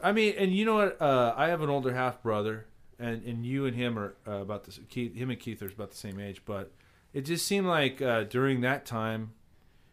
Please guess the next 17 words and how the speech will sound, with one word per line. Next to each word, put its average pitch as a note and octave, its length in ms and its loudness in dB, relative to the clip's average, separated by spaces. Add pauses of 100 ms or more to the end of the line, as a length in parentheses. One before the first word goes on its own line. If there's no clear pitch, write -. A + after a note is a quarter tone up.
(420)
Keith G#3+ 240 -2
sometimes C#3 540 2
was A2 160 -4
more C3 280 4
of G#2+ 120 -2
a A2+ 80 0
brother A#2 380 4
to - 180 -8
me A2 200 -2
than, G2 240 -6 (440)
you A2 140 -6
know, G#2 200 -6 (680)
than A#2 140 0
my G#2 120 -4
half G#2 280 -4
brother F#2+ 300 -8
was. F2+ 420 -10